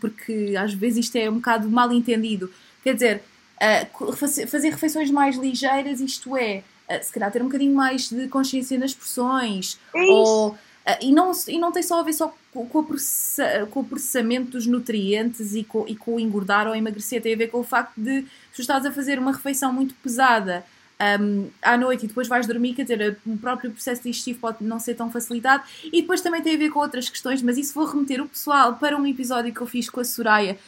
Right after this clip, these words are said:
Speaker 1: sobre a, a alimentação e o ciclo, ah, circadiano, em que nós falamos sobre isto. Ah, e, portanto, acho que essa questão dos hidratos de carbono não faz, assim,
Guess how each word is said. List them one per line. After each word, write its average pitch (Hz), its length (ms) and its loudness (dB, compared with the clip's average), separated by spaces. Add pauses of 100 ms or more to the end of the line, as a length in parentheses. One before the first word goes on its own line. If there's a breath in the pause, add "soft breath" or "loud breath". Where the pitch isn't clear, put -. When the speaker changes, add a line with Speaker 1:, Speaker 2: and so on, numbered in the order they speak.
(120 loud breath)
Speaker 1:
sobre 240 440 0
a, 214 320 4
a 220 100 4
alimentação 240 540 0
e 220 60 0
o - 20 -2
ciclo, 233 460 -6
ah, 208 140 0
circadiano, 208 640 -2
em 226 60 -4
que 226 80 -10
nós 233 120 -2
falamos 233 320 -2
sobre 247 220 -2
isto. - 220 -6 (360 loud breath)
Ah, - 200 4
e, 254 80 0
portanto, 254 500 -2
acho 233 280 4
que 247 300 -6 (220 loud breath)
essa 269 240 -2
questão 269 220 -2
dos 254 120 -2
hidratos 247 280 0
de - 60 -12
carbono 254 420 0
não 254 260 -2
faz, 247 240 0
assim, 254 400 -4